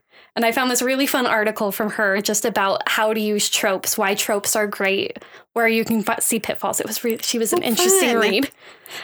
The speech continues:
Speaker 1: Uh, "The first issue with tropes is when they are used with a heavy hand.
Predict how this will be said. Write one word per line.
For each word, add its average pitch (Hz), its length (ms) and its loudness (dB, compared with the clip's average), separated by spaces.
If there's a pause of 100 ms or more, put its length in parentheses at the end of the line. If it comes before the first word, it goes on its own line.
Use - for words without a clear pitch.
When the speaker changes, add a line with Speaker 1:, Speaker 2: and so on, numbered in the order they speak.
(200)
Speaker 1:
Uh, 226 260 0
"The 254 100 0
first 392 260 2
issue 415 340 4
with 330 160 0
tropes 247 440 0
is 247 240 0
when 302 180 2
they 359 140 4
are 370 80 2
used 254 300 0
with 247 100 0
a 240 60 0
heavy 220 320 0
hand. 185 500 -2